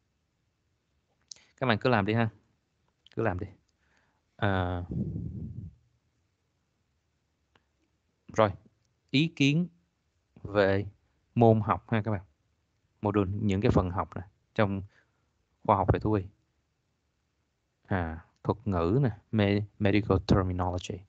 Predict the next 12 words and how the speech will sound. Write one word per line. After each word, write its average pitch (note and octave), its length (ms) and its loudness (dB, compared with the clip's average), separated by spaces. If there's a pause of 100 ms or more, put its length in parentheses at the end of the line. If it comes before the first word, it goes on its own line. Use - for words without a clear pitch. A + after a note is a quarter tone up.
(480)
thuật G2+ 200 2
ngữ F#2 300 -6 (340)
y - 80 -16
tế G#2+ 200 4
ha. A#2 180 0 (840)
Rồi F2+ 260 4 (180)
khẩu F2 220 2
phần F#2 200 -12
ăn F#2+ 180 -8
và F#2 100 -6
dinh F#2 160 -4
dưỡng, F2+ 340 0